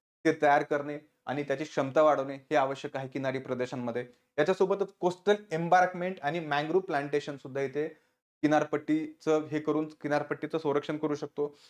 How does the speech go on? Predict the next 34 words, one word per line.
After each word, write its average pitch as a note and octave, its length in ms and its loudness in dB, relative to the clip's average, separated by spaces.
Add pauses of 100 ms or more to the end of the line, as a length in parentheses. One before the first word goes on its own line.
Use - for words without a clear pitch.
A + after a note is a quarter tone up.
(160)
यासोबतच G3 440 2
आपण F3+ 200 -2
म्हणू F3 160 -4
शकतो E3+ 280 -8
की F#3 80 2
मॉक E3 360 4
ड्रिल्स F3+ 280 0
घेऊन, D#3+ 280 -4 (400)
अ, C3+ 180 4
जनता C#3 380 0
असेल, D3 320 -2
शाळा C#3 260 2
असेल, C#3 280 -2
ग्रामपंचायत C3+ 640 0
असेल C3 260 -6 (140)
किंवा C#3 300 0
तो D3 60 0
भाग C3+ 260 2
असेल, C3+ 440 -2
तिथे D3+ 440 -4
चक्रीवादळ F3+ 680 2
आल्याच्या D#3 300 0
नंतर C#3+ 300 -6
नेमकं D3+ 300 -4
कशा E3 220 -4
प्रकारचे D#3 440 -2
तिथे D3+ 240 -8
मदत C#3 300 -2
करायला C#3+ 260 0
पाहिजे C#3 260 -6
किंवा D3 200 -4
काय D3 240 0
काय D#3 140 -2
गोष्टी C#3+ 400 -4